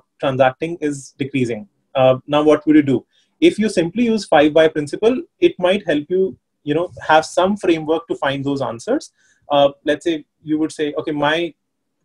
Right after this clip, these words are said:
conversions are reducing because there are customers dropping out in the funnel." Why they are dropping out?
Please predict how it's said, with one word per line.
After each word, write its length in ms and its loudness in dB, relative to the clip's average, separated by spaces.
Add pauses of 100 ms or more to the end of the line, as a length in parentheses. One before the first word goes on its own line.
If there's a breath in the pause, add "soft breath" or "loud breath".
conversions 540 0
are 100 4
reducing 520 0
because 500 0
there 160 -2
are 100 -2
customers 480 -4
dropping 320 -2
out 160 0
in 80 -8
the 80 -12
funnel." 320 -8 (400)
Why 240 6
they 120 2
are 80 0
dropping 380 0
out? 160 -8